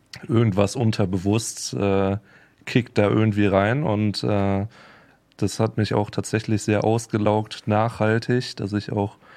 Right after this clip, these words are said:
viele Sachen, wo ich eigentlich verplant war, dass ich die abgesagt hab, weil ich dachte so, „Ich kann das nicht.“ Weil das ist dann sehr anstrengend, wenn man sich die ganze Zeit so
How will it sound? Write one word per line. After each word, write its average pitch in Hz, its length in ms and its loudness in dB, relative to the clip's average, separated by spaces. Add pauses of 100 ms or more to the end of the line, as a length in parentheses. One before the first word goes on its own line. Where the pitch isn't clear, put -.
(240)
viele 110 300 2
Sachen, 107 500 0
wo 101 100 2
ich 101 140 -2
eigentlich 101 320 -2
verplant 110 540 -2
war, 107 200 0
dass 98 160 -4
ich 95 80 -6
die 107 140 -4
abgesagt 98 580 -4
hab, 113 140 -4 (580)
weil 101 120 -2
ich 98 100 -10
dachte 101 340 -6
so, 98 380 -2 (200)
„Ich - 140 -14
kann 113 160 -4
das 120 200 -6
nicht.“ 104 280 -10
Weil 101 120 2
das 98 180 -2
ist 110 160 -6
dann 110 100 4
sehr 110 240 4
anstrengend, 110 480 0
wenn 101 100 0
man 104 120 2
sich 101 160 -2
die 113 80 -2
ganze 107 260 0
Zeit 104 200 0
so 101 380 2